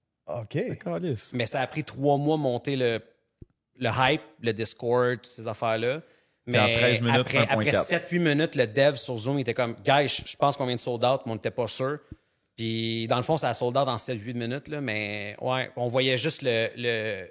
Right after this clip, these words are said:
Speaker 3: le, en Ethereum, genre, on voyait juste l'Ethereum monter, genre, mais à coup de
Speaker 2: Mais non.
Speaker 3: trente, genre. Fait que
Speaker 1: Trente
Speaker 3: c'était
Speaker 1: Ethereum, là.
Speaker 3: Ouais, qui rentrait à
Speaker 1: Calice.
Speaker 3: coup de, genre, trois, quatre secondes. Ça, je pense qu'il y avait, euh,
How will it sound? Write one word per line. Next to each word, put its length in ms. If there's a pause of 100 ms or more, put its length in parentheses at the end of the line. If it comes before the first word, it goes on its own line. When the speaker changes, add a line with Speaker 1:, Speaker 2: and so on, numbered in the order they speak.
Speaker 3:
le, 380
en 220
Ethereum, 420
genre, 120
on 20
voyait 140
juste 100
l'Ethereum 340
monter, 420
genre, 200 (100)
mais 100
à 100
coup 160
de 60
Speaker 2:
Mais 80
non. 200
Speaker 3:
trente, 320
genre. 180 (680)
Fait 80
que 60
Speaker 1:
Trente 240
Speaker 3:
c'était 60
Speaker 1:
Ethereum, 580
là. 100
Speaker 3:
Ouais, 120
qui 160
rentrait 320
à 80
Speaker 1:
Calice. 200
Speaker 3:
coup 60
de, 100
genre, 220
trois, 180
quatre 140
secondes. 260
Ça, 420
je 80
pense 180
qu'il 100
y 20
avait, 300
euh, 300